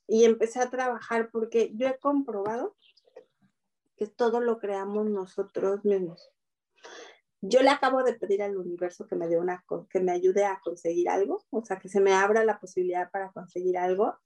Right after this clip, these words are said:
y ya empezó a llegar. Y fue impresionante, y fue de estar trabajando mis procesos y todo.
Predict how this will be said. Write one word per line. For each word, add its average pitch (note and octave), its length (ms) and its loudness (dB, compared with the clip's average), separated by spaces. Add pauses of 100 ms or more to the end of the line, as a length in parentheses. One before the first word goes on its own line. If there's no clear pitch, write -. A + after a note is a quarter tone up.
y G#3 200 0
ya G3+ 80 6
empezó G3+ 340 -2
a F#3 40 -2
llegar. F3 240 -6 (180)
Y G#3+ 120 4
fue B3 320 2 (320)
impresionante, B3 1040 0 (180)
y A3 220 0
fue A3+ 480 6
de A3 140 6
estar G3 320 -2
trabajando F#3 800 -4
mis F3+ 200 -6
procesos F3 800 -2
y F3 60 -4
todo. D#3+ 460 0